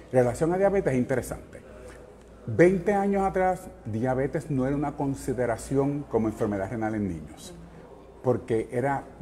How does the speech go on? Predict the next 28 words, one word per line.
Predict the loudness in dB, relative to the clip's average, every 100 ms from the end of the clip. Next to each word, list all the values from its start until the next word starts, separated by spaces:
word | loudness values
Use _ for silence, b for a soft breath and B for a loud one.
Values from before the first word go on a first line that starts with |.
| -4 2
bien | 4 4 2
poco | 0 0 0
frecuente. | -2 0 2 2 2
Y |
hablábamos | 2 4 2 2 0 -2
tan | -2 0
reciente | -2 -2 0 0
como | 2
diez | 2 2
años | 0 0 0
atrás, | 0 -2 -4 -10 B B B
diabetes | 4 4 4 2 0 0
más | 2 4 2
hipertensión | 2 0 2 2 2 2 0
juntas | 0 0 0 0 -2 -2 -6 B B B
representaban | 0 0 0 2 4 4 4
menos | 4 4
de | 4
un | 4 2
por | 2 0
ciento | 2 2 2 2 4
de |
los | 4 2
pacientes | -2 0 0 0 0
pediátricos | 2 4 4 2 0 -2 -2
que | -2
requerían | -2 -2 0 0 -2
trasplante | -4 -4 -2 -2 0 -2 -2